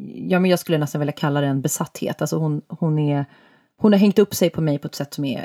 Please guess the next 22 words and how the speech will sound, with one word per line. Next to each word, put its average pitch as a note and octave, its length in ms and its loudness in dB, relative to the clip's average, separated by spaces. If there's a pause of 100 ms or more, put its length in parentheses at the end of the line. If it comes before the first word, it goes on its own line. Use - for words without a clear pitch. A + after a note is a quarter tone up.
(100)
högst E3 360 -4
osunt. D3 540 -2
Det E3 80 2
har D#3 80 2
väl D3 120 0
även C#3 200 0
andra D3 220 2
människor D3+ 340 -2
börjat - 220 -4
se. - 280 -4
Och - 320 -6 (1160)
formuleringen C4 880 4
i - 20 2
den F3 120 0
här D3+ 120 0
soc-anmälan, D3+ 760 -2
som G3 220 0
jag E3 140 4
alltså D3+ 160 0
inte D3+ 260 -2
då C#3+ 140 0
har D3 280 -2